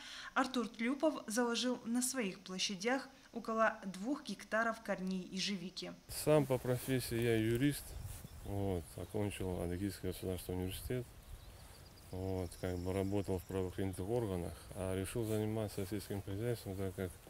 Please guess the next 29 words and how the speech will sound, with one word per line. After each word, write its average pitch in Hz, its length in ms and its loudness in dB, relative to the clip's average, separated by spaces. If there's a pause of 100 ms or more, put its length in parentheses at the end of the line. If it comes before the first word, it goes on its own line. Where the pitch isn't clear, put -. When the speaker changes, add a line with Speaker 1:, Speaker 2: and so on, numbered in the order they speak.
(560)
Speaker 2:
сейчас 104 260 2
это 104 160 2
востребовано. 104 1000 2
Э, 92 320 2
узнал 98 640 4 (200)
о 95 280 2
госпрограмме 95 680 0
«Агростартап», 90 760 0 (920)
помогли 98 760 6
в 85 100 -2
мой 95 260 4
бизнес, 90 440 2 (240)
там 87 200 0
есть 85 180 -2
такая 87 320 -4
вот, 82 140 -4 (960)
у 95 60 0
них 95 260 0
офис 127 260 4
такой 92 420 0
есть, 87 340 -2
э, 87 100 -4 (400)
в - 60 -2
Майкопе, 95 440 -2
«Мой 92 200 2
бизнес» 85 280 -2 (180)
называется, 87 420 -4
да. 107 180 -2 (720)
Э, 87 460 0